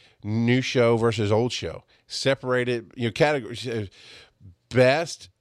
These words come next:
you have five nominees in each section of it, but gaming, you know, gaming. Make it gaming five thousand K download and under,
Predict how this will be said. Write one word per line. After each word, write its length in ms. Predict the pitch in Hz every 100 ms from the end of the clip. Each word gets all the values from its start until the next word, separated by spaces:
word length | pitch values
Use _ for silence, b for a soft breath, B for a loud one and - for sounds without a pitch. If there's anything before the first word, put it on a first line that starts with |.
| -
you 160 | 113 123
have 180 | 175 175
five 420 | 185 214 185 127
nominees 580 | 120 110 98 87 - -
in 120 | 117
each 200 | 113 104
section 340 | - 127 - 98
of 120 | 85
it, 100 | 87
but 400 | 110 95 _ -
gaming, 500 | 113 117 139 147 139 _ _ _ 113
you 80 |
know, 240 | 107 101 101 98
gaming. 420 | 139 139 95 - _ _ _ _ _ _ -
Make 340 | 113 123 -
it 180 | 135 - b b -
gaming 420 | 110 113 131 135
five 380 | - 127 113 120
thousand 440 | 120 120 117 117
K 220 | - 117
download 440 | 117 120 117 117 113
and 100 | 107
under, 420 | 117 127 165